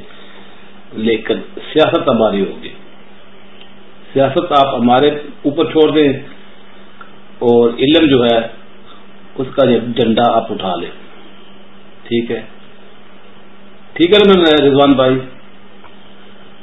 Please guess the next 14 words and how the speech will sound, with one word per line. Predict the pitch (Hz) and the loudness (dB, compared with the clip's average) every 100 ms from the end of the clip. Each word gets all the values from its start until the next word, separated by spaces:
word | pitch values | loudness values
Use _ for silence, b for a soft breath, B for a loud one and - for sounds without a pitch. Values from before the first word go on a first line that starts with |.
| - | 0
لیکن | 139 156 151 | 2 4 2
سیاست | - - - 151 190 196 247 214 | 0 -8 4 8 8 8 6 8
جو | 202 | 10
ہے | 196 | 10
نا | 190 165 | 8 8
وہ | 147 | 6
نہ | 131 127 | 4 2
کریں | 98 92 | 0 -2
آپ، | - - - - - - - - - - - - - - - - - | -4 -12 -16 -16 -18 -18 -18 -18 -18 -18 -18 -16 -16 -18 -18 -18 0
کہیں | 151 147 | 4 8
گڑبڑ | 151 123 131 120 | 8 8 8 6
نہ | |
ہو | 101 | 4
جائے۔ | 95 - | 0 -4